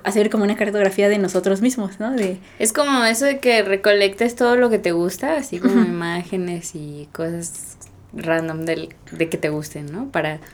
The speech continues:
Speaker 2: crear tu propio estilo o algo así, ¿no?
Speaker 1: Ajá, pero lo interesante es que todos recolectamos imágenes y todos tomamos fotos de ciertas cosas.
Speaker 2: Sí, yo en
Speaker 1: Y
Speaker 2: Pinterest.
Speaker 1: Ajá, de Pinterest,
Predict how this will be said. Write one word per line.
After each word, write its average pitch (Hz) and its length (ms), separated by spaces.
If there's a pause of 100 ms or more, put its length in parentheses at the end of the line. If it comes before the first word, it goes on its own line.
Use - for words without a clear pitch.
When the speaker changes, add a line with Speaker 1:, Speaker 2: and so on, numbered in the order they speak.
(200)
Speaker 2:
crear 170 320
tu 180 100
propio 170 240
estilo 147 440
o 139 220
algo 143 160
así, 151 240
¿no? - 140
Speaker 1:
Ajá, 277 260
pero 247 240
lo 247 60
interesante 254 760
es 247 60
que 269 120
todos 262 260
recolectamos 214 600
imágenes 247 500 (100)
y 208 80
todos 208 440
tomamos 214 360
fotos 226 260
de 202 100
ciertas 208 380
cosas. 294 440
Speaker 2:
Sí, 175 60 (240)
yo 180 140
en 220 80
Speaker 1:
Y 208 80
Speaker 2:
Pinterest. 170 560 (260)
Speaker 1:
Ajá, 247 340
de 233 100
Pinterest, 269 560